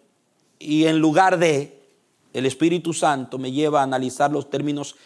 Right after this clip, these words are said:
en el original hebreo y descubro algo muy interesante, amados. La palabra para sustituto es la palabra shet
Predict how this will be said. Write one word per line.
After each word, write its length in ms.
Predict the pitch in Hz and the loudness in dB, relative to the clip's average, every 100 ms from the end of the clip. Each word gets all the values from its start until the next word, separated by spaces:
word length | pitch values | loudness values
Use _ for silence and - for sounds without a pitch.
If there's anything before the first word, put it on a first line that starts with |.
| _ | _
en 140 | 127 | -6
el 80 | 127 | -2
original 460 | 127 127 131 135 143 | -2 -2 -2 0 0
hebreo 460 | 135 135 120 117 - _ | 0 -2 -2 -6 -10 _
y 120 | 139 | -2
descubro 400 | 151 160 214 190 | -2 0 0 4
algo 200 | 196 185 | 4 4
muy 380 | 170 170 175 180 | 2 2 0 0
interesante, 680 | 175 160 143 123 - 104 98 | 0 -4 -6 -6 -6 -6 -6
amados. 560 | 104 95 90 90 - - _ _ _ _ _ _ _ _ _ _ _ _ | -10 -10 -12 -16 -20 -20 _ _ _ _ _ _ _ _ _ _ _ _
La 200 | 135 139 | 0 4
palabra 500 | 175 220 226 190 170 | 4 6 6 4 4
para 200 | 170 170 | 4 2
sustituto 640 | 165 156 165 - 190 160 | 0 -6 -8 -4 -4 0
es 60 | 180 | 0
la 120 | 175 | 0
palabra 320 | 170 170 170 | 2 2 2
shet 500 | - 180 143 - _ | 0 0 0 -2 _